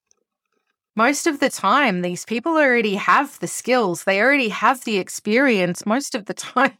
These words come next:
they're actually already working in the jobs. But yet they're convinced that in order to be taken seriously,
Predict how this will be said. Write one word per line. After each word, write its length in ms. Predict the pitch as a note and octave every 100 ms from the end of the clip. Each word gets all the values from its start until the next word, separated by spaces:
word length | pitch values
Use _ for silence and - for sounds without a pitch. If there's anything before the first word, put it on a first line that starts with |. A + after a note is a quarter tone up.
| -
they're 100 | - -
actually 520 | G#3+ A#3 B3+ G3+ G3
already 360 | A3 A3+ G3+
working 500 | F3 F#3 A3 - F#3
in 120 | E3+ F3+
the 80 |
jobs. 760 | D#3+ F#3+ A#3+ C4 G2+ G#3+ - - - - _ - - - - - -
But 140 | G3
yet 240 | G#3 A#3 G#3+
they're 160 | A#3+
convinced 1080 | A#3 A3+ G#3+ F3+ B3+ A3+ - - - - -
that 120 | G3
in 140 | G3 G3+
order 200 | G#3 C#4+
to 100 | D4+
be 140 | D#4
taken 560 | D4 - G#3 G#3 A#3+ A3+
seriously, 1000 | - - F#3 F3 F3+ F3+ - F#3+ F#3+